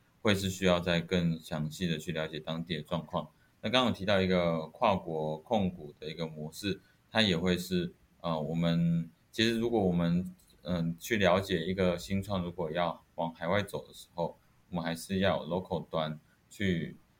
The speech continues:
真-，真正的去知道当地的生态系。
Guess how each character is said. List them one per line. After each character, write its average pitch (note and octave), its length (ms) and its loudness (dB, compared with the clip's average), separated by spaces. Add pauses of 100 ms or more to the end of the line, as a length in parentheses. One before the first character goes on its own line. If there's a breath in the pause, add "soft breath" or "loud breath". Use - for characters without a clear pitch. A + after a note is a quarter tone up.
(160)
真-， G#2 420 0
真 G#2 300 0
正 G2+ 260 4
的 D2 220 0
去 E2+ 360 0
知 - 220 -6
道 D#2+ 280 2
当 E2 280 -4
地 E2 140 -4
的 C#2+ 100 -8
生 D#2 160 -6
态 D2+ 160 -8
系。 D2 240 -12